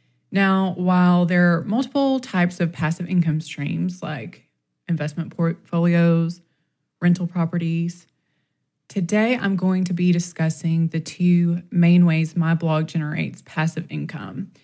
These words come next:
And passive income is responsible for eighty percent of my total earnings. But before I get into those details, I do just want to present a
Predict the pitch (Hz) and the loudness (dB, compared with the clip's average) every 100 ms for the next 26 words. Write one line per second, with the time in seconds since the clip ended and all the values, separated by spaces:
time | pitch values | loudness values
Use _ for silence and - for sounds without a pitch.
0 | _ _ _ _ _ - 175 170 165 160 | _ _ _ _ _ 0 4 6 4 0
1 | 160 - - 185 185 175 190 214 254 226 | -4 -12 -6 -6 -4 -4 -2 0 2 0
2 | 185 180 - 156 175 185 175 170 170 - | 0 -6 -2 0 0 -2 -4 -2 -4 -4
3 | 170 170 175 170 _ _ _ _ _ - | -4 -2 -2 -6 _ _ _ _ _ 0
4 | 180 180 175 160 - 156 170 - 156 151 | 0 0 -2 -4 -4 -4 -4 -6 -6 -6
5 | - - 165 - - 175 - - 156 - | -6 -4 -4 -4 -8 -12 -16 -8 -6 -6
6 | 135 - - - _ - _ _ _ _ | -12 -16 -20 -20 _ -20 _ _ _ _
7 | _ - 214 254 - - _ _ _ _ | _ -10 -4 -2 -4 -14 _ _ _ _
8 | _ _ - 180 269 277 254 190 185 185 | _ _ -6 -2 0 0 2 2 4 2
9 | 180 165 160 165 160 165 - - - _ | 2 0 0 -4 -8 -8 -10 -14 -20 _
10 | 175 185 170 214 233 262 269 247 - 202 | -2 -2 -2 0 2 0 0 -2 -4 -4
11 | 196 190 202 190 175 170 147 - _ _ | -4 -6 -6 -6 -4 -4 -8 -12 _ _
12 | _ 175 165 165 165 | _ -2 0 0 -4